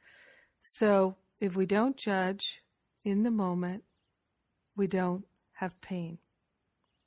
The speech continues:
It's really true. It's a great practice. And speaking of all this forgiveness, I'm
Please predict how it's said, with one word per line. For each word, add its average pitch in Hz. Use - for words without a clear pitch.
It's -
really 185
true. 170
It's -
a 185
great 185
practice. -
And 277
speaking 277
of 226
all 220
this 214
forgiveness, 226
I'm 220